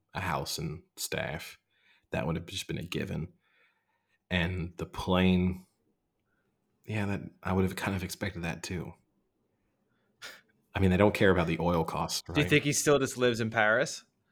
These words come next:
Speaker 2: And then just commutes every day?
Speaker 1: <laughs> That would be great.
Speaker 2: <laughs>
Speaker 1: I think, no, but I think he'll be, I mean, he'll be in, back in Brazil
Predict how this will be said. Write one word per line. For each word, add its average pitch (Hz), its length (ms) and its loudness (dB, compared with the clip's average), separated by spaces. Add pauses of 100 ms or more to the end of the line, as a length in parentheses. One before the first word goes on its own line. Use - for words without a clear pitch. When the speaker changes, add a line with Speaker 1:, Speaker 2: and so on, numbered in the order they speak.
(180)
Speaker 2:
And 120 120 -6
then 113 120 -2
just 107 180 -4
commutes 110 360 -4
every 104 200 2
day? 101 340 0
Speaker 1:
<laughs> - 60 -20
That - 360 -4
would 165 100 -6
be 175 100 -2
great. - 320 6 (340)
Speaker 2:
<laughs> - 360 -4
Speaker 1:
I 95 140 6
think, 110 440 4
no, 113 380 6
but 98 100 0
I 98 80 2
think 104 220 0
he'll 98 180 0
be, 90 460 0 (960)
I 95 40 0
mean, 95 140 6
he'll 101 120 6
be 95 140 6
in, 82 80 2
back 80 260 2
in 87 80 -2
Brazil 80 500 -4